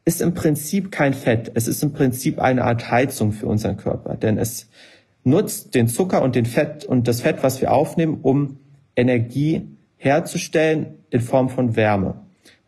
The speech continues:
Im Prinzip, ja, ist es so eine Art Ofen. Es verbrennt Energie und dann erzeugt es Wärme und damit unterscheidet es sich von vielen anderen Körperzellen, die halt keine Wärme herstellen, sondern das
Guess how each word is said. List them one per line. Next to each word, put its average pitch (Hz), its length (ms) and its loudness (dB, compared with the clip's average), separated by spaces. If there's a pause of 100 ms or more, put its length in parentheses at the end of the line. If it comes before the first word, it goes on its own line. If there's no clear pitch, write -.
Im 120 120 2
Prinzip, 123 600 -2 (120)
ja, 110 200 4
ist - 180 -2
es 135 100 -6
so 127 80 2
eine 117 240 4
Art 104 160 -2
Ofen. 180 500 0 (420)
Es 117 160 -2
verbrennt 123 480 2
Energie 139 720 0
und 123 280 0
dann 120 200 4
erzeugt 117 440 0
es - 160 -14
Wärme 120 320 4
und 127 220 0
damit 127 260 2
unterscheidet 127 600 2
es 117 140 -2
sich 127 140 -2
von 117 180 2
vielen 117 280 0
anderen 147 320 2
Körperzellen, 113 800 0 (280)
die 120 120 0
halt 113 180 2
keine 123 320 2
Wärme 117 300 2
herstellen, 135 420 0
sondern 120 280 2
das 113 320 -2